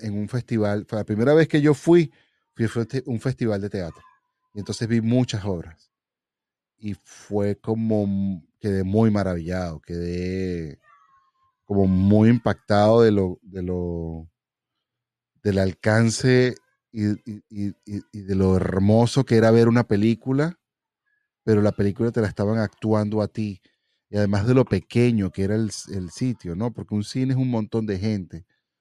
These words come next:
pero en un teatro de este estilo son teatros pequeños y cabe poca gente, lo cual lo hace muy exclusivo. Recuerdo que vi una obra de unos argentinos que se llamaba La Caja,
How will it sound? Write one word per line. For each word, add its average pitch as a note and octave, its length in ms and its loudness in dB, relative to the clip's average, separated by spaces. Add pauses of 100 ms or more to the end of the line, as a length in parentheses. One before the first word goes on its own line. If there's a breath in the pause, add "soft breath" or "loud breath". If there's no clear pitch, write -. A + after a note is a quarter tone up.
(220)
pero G2+ 140 0
en G2+ 80 2
un G#2 120 0
teatro B2+ 800 2
de G2+ 140 -4
este A2 160 -4
estilo A#2 440 -2
son F#2 280 -8
teatros G#2 420 -4
pequeños G#2+ 600 -4 (520)
y G2+ 120 -20
cabe G2+ 300 -2
poca A2 320 -2
gente, A2 480 -4
lo A2 180 -6
cual F#2+ 180 -4
lo G#2 80 0
hace A#2+ 320 -6 (420)
muy A2 300 2
exclusivo. A2 840 -2 (600)
Recuerdo G#2+ 360 -2
que B2 120 0
vi A2 120 2
una A2 240 2
obra A2+ 360 2
de A2 120 0
unos G#2 160 -2
argentinos G#2+ 800 -4 (400)
que G2 80 -16
se - 140 -6
llamaba G2 360 0
La G#2+ 140 0
Caja, G#2+ 500 -2